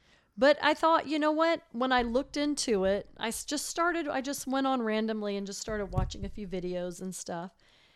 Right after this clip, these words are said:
And I've heard you talk about it for years. And,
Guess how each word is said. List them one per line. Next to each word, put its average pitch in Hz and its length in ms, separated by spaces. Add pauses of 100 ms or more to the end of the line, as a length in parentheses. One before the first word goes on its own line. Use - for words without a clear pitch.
(300)
And 220 340
I've 208 100
heard 233 220
you 240 80
talk 226 260
about 202 260
it 220 100
for - 140
years. 202 680 (640)
And, 196 580